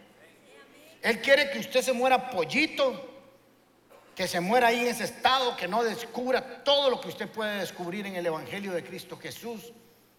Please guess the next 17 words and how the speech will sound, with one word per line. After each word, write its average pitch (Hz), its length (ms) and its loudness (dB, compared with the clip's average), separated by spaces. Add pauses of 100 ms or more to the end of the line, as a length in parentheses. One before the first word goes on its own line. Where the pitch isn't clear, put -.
(340)
que 196 120 -4
no 262 240 2
prospere, 240 720 2
que 165 140 -4
no 214 120 -2
avance, 233 560 0 (1160)
que - 100 -6
no 247 180 4
descubra 247 1000 2 (380)
otros 160 340 -4
lugares. 135 460 -2 (1600)
Así 147 240 -6
que 254 140 6
deje 254 180 4
de 247 60 4
estar 233 260 2
reprendiendo. 180 640 -4